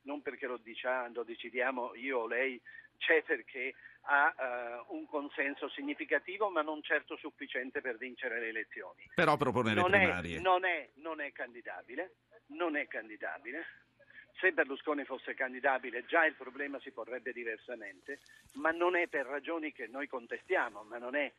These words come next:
Speaker 1: candidabile e a maggior ragione occorrono primarie per decidere il candidato del centrodestra
Speaker 2: Le devo dare
Speaker 1: italiano,
Speaker 2: atto che è
Speaker 1: che non
Speaker 2: stato
Speaker 1: si
Speaker 2: molto
Speaker 1: fa,
Speaker 2: chiaro.
Speaker 1: non si fa per editto il candidato,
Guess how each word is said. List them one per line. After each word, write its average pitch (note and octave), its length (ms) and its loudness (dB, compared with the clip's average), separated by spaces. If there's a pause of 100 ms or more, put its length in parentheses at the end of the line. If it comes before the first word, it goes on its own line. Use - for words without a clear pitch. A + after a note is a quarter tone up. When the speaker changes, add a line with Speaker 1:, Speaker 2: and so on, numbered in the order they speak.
(280)
Speaker 1:
candidabile B2 840 -4 (280)
e C3+ 60 0
a D3+ 80 10
maggior D#3+ 400 4
ragione C#3+ 600 0 (460)
occorrono E3 1000 2
primarie D3 600 2
per C3+ 220 -8
decidere B2+ 680 -8 (100)
il C#3+ 160 -6
candidato C3 760 -2 (300)
del D#3+ 220 4
centrodestra C#3+ 420 0
Speaker 2:
Le A2 120 6
devo C3+ 240 6
dare C#3 220 8
Speaker 1:
italiano, D3 180 8
Speaker 2:
atto D#3 100 6
che C3 60 6
è C3+ 60 8
Speaker 1:
che B2+ 100 4
non D3 100 8
Speaker 2:
stato C#3 140 6
Speaker 1:
si B2+ 40 6
Speaker 2:
molto C#3+ 260 8
Speaker 1:
fa, B2 40 4
Speaker 2:
chiaro. G2+ 440 4 (260)
Speaker 1:
non G3 180 0
si F#3 160 -6
fa D3+ 240 0
per C#3+ 160 -6
editto C3+ 600 -10
il B2 120 -10
candidato, A#2+ 720 -4